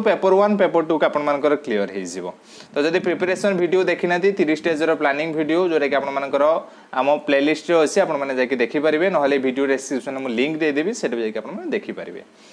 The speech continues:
ତ ଆଟେଣ୍ଡ ହେଇଯାଆନ୍ତୁ, ଯୋଉଟାକି, ହଁ, ଆଉ ଗୋଟେ କଥା ହେଲା, କ୍ଲାସ୍ ସମ୍ପୂର୍ଣ୍ଣ ରୂପେ ଆପଣମାନଙ୍କ ପାଇଁ ଫ୍ରି ଅଫ୍ କଷ୍ଟ ଅଟେ, କୌଣସି ପେଡ୍ କୋର୍ସ ନୁହଁ। କ୍ଲାସ୍ ଗୁଡ଼ା ସବୁ YouTube-ରେ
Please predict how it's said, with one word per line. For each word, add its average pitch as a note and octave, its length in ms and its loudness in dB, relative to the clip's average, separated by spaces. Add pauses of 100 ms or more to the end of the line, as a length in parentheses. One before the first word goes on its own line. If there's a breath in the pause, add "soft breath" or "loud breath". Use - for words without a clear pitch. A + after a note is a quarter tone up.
(880 loud breath)
ତ F#3+ 40 4 (400)
ଆଟେଣ୍ଡ F#3 260 2
ହେଇଯାଆନ୍ତୁ, F#3+ 480 4
ଯୋଉଟାକି, G3 380 2
ହଁ, G3+ 200 4 (140)
ଆଉ D3+ 60 2
ଗୋଟେ F#3+ 120 4
କଥା G3 180 4
ହେଲା, A3+ 140 4
କ୍ଲାସ୍ F#3+ 400 2
ସମ୍ପୂର୍ଣ୍ଣ F3+ 300 2
ରୂପେ F3 180 2
ଆପଣମାନଙ୍କ F3+ 400 0
ପାଇଁ F3+ 140 2 (100)
ଫ୍ରି E3 200 -2
ଅଫ୍ F3 200 2
କଷ୍ଟ F3 240 0
ଅଟେ, F3 220 2
କୌଣସି D#3 320 -2
ପେଡ୍ D3+ 260 2
କୋର୍ସ D#3+ 260 -2 (120)
ନୁହଁ। F3 200 -2
କ୍ଲାସ୍ C#3 260 2
ଗୁଡ଼ା D3 140 0
ସବୁ D3 220 -4
YouTube-ରେ C#3 480 -2